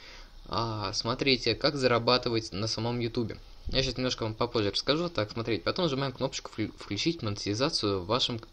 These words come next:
аккаунте. Соглашаемся с этими правилами. И, кстати, советую вам почитать. Ну, ну, просто хотя бы глазами пробегитесь по-быстрому. Щас такие новые правила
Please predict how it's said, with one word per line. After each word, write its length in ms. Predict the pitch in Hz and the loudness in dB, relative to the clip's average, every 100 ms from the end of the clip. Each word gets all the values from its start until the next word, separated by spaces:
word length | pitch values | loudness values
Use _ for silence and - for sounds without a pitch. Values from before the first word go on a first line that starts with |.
| - | -6
аккаунте. 600 | - 123 101 87 82 - - - - - - - - - - - - - - - - | -4 -2 -2 -2 -2 -6 -8 -18 -20 -20 -20 -20 -20 -20 -20 -18 -18 -16 -18 -20 -6
Соглашаемся 680 | - 127 139 - 156 - 113 | -2 2 4 4 2 0 -2
с 240 | - - | 0 0
этими 220 | 135 120 | 0 -2
правилами. 420 | 104 110 147 127 | -2 0 0 0
И, 40 | 101 | 0
кстати, 260 | 120 117 | 0 -2
советую 500 | 120 123 139 139 110 | 0 0 2 2 2
вам 220 | 110 117 107 | 2 2 2
почитать. 640 | 101 - - 92 98 - - - 175 | 0 -2 -2 0 0 -2 -10 -10 -6
Ну, 160 | 185 - | -6 -2
ну, 120 | 165 | 0
просто 240 | 170 135 - | 4 4 2
хотя 240 | 123 127 | 0 0
бы 100 | 113 | 4
глазами 320 | 117 127 131 | 4 6 4
пробегитесь 600 | 104 104 110 127 147 107 - | 2 0 0 -2 -4 -6 -2
по-быстрому. 680 | 104 110 117 - 92 90 - - - - - - - | 0 2 0 0 -4 -6 -10 -18 -18 -18 -18 -10 -2
Щас 240 | - 120 | 0 0
такие 320 | 131 131 135 | -2 2 2
новые 260 | 135 135 135 | 4 2 4
правила 460 | 135 196 160 123 | 4 6 6 4